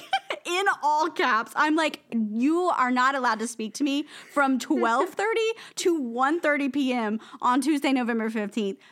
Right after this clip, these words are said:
Not allowed to open the door. I will not respond. <laughs> Like, I will not acknowledge your presence." Um, yeah, I don't think they realize, like, we are going in, like,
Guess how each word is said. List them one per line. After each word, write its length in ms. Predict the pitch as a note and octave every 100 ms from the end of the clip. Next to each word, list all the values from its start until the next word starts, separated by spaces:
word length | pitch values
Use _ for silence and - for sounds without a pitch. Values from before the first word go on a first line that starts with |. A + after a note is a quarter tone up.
| _ B3
Not 500 | A#3+ B3 C#4 F4 F#4+
allowed 240 | F4 D4+
to 100 | C#4
open 260 | A#3 A#3 D4
the 80 | C#4+
door. 300 | A#3 G#3 -
I 280 | B3+ D4+ E4+
will 360 | C4 C#4 C#4
not 580 | B3+ A#3 A3+ G#3 - - - _ -
respond. 640 | G#3+ G#3+ G3 D#3+ F3+ D#4+ -
<laughs> 60 |
Like, 320 | G#4+ G#4+ G#4+ -
I 180 | A3+ D#4 -
will 300 | G4 G4+ E4
not 460 | C#4+ C4+ A#3 -
acknowledge 520 | - A#3 A#3 B3+ B3 A3+
your 120 | G3+
presence." 640 | C#4+ E4+ G3 F#3+ - - - - - - -
Um, 640 | G#3+ G#3 F#3 F#3 - A#3 A#3+
yeah, 280 | A3 A3+ F3+ G#3
I 80 | -
don't 140 | C4 C#4+
think 160 | D4+
they 100 | C#4
realize, 460 | A#3 A3+ G#3+ G3 G#3+
like, 120 | G3
we 320 | - A#3 B3+ D4+
are 160 | D4+
going 340 | C4 B3+ B3 G#3
in, 460 | G#3 F3+ F3 G3 -
like, 300 | G3 F#3